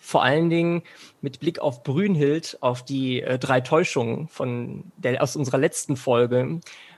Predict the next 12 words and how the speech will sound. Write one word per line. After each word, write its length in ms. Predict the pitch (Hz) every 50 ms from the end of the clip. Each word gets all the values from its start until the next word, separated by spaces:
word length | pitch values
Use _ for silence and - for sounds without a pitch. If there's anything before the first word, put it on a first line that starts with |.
| _ _
ähm, 300 | - 135 131 131 135 123
die 140 | 123 131 143
ja 480 | 147 147 143 139 139 135 135 139 139 - _ _ _ _
vor 200 | - - - -
allen 180 | 151 156 165
Dingen 160 | 170 165 160 139
bei 320 | 143 135 127 127 - -
ihr 220 | - 208 233 226 214
dazu 300 | - 139 - - 156 131
führten, 560 | 127 - - 143 147 147 - - 147 139 127
dass 240 | 139 135 127 - -
sie 360 | 139 139 135 135 135 131